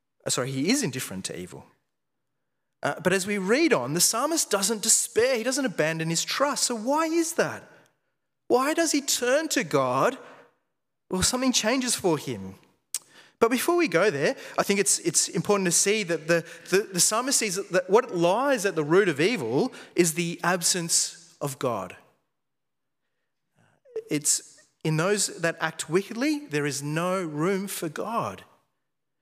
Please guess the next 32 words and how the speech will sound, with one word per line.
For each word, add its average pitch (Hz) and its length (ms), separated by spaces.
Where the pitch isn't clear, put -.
And 202 100
that's 285 160
a 285 60
scary 208 420
thought, 196 260
isn't 196 200
it? 139 120
When 254 160
we 339 100
dismiss 294 460
God 196 380
in 208 80
our 185 100
society, 147 680
there's 196 160
no 294 180
effective 277 500
barrier 156 520
to 185 100
horrible 175 460
sin. 123 500
Yes, 196 240
there 175 140
can 156 120
be 151 60
the 135 100
police. 151 880
Yes, 147 180
there's 139 160
still 143 200
the 131 100
law 127 640